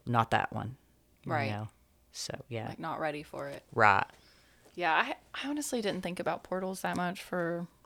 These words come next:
Speaker 2: most of my <laughs> life. But, um, during my very first Akashic reading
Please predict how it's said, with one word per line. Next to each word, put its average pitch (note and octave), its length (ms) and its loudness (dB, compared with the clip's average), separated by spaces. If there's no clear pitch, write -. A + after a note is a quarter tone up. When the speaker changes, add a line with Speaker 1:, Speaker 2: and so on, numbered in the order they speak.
Speaker 2:
most F#3 260 -2
of - 60 -10
my F#3+ 120 0
<laughs> F#3 120 6
life. - 360 4
But, G3+ 500 8
um, G3 380 2
during G3+ 240 6
my G#3 160 10
very F#3+ 280 6
first G3 280 0
Akashic F3 420 2
reading - 460 -4